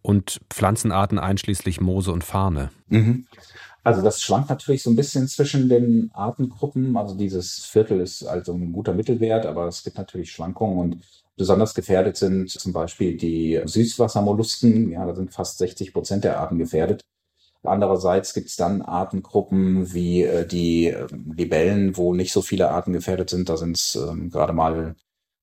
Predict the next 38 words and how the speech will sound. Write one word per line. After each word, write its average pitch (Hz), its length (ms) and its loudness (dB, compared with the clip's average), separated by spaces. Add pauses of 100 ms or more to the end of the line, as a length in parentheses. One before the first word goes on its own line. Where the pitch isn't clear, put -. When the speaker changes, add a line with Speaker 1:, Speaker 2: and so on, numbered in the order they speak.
Speaker 2:
fünfzehn 123 400 2
Prozent 101 480 0
der 90 140 2
Arten. 90 480 -2 (340)
Ähm, 95 380 4
das 113 220 0
heißt, 127 400 2
das 95 160 0
hängt 135 200 0
ein 113 60 0
bisschen 117 300 2
immer 104 180 0
so 107 100 0
von 98 220 0
den 95 360 2
Lebensumständen 92 920 0
ab, 117 220 -8
die 98 100 -4
die 95 160 -2
einzelnen 95 440 -4
Arten 92 340 -2
so 82 180 0
haben. 117 380 4
Das 113 180 -2
heißt, 90 220 -4
Arten, 90 240 -2
die 87 100 -2
sich 90 160 -4
zum 90 160 -4
Beispiel 85 400 0
sehr 82 300 0
gut 87 240 -2
ausbreiten 80 640 -2
können, 92 300 -2
wie 80 120 0
auch - 120 -6
die 85 100 -6
Vögel, 117 560 4